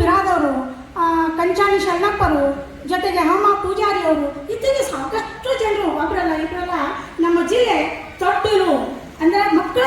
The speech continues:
ಸಾಹಿತ್ಯದ ತೊಟ್ಟಿಲು ಅಂತ ಹೇಳ್ತಾರ. ಇದಕ್ಕ ಉದಾಹರಣೆ ಅಂದ್ರೆ ಈ ನಮ್ಮ ಸರ್ವಾಧ್ಯಕ್ಷರು ಶಂಭು ಬಿರಾದರ್ ಅವ್ರ ಮಗಳು. ಯಾಕ ಇದನ್ನ ಅವ್ರ ಹೆಸರು ಯಾಕೆ ನಾ ತಗೊಂಡೆ ಅಂದ್ರ ಸಂಸ್ಕಾರ, ಮನೆಯೊಳಗ ಎಂಥ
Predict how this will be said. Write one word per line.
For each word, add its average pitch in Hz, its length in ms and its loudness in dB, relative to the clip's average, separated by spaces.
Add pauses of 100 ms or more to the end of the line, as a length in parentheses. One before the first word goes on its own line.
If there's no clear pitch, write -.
(120)
ಸಾಹಿತ್ಯದ 392 420 0 (120)
ತೊಟ್ಟಿಲು 453 420 2
ಅಂತ 392 140 0 (120)
ಹೇಳ್ತಾರ. 320 340 -4 (460)
ಇದಕ್ಕ 392 240 2 (220)
ಉದಾಹರಣೆ 392 380 4
ಅಂದ್ರೆ 330 200 2 (380)
ಈ 339 40 6 (120)
ನಮ್ಮ 311 180 2 (120)
ಸರ್ವಾಧ್ಯಕ್ಷರು 381 760 -2 (320)
ಶಂಭು 381 320 0
ಬಿರಾದರ್ 320 380 0
ಅವ್ರ 277 160 -2
ಮಗಳು. 359 240 2 (440)
ಯಾಕ - 160 -2 (360)
ಇದನ್ನ 415 280 -2
ಅವ್ರ 381 100 0 (100)
ಹೆಸರು 415 260 2
ಯಾಕೆ 427 180 0
ನಾ 392 60 2 (120)
ತಗೊಂಡೆ 370 380 0
ಅಂದ್ರ 320 180 2 (400)
ಸಂಸ್ಕಾರ, 403 500 0 (560)
ಮನೆಯೊಳಗ 480 420 2 (480)
ಎಂಥ 427 160 2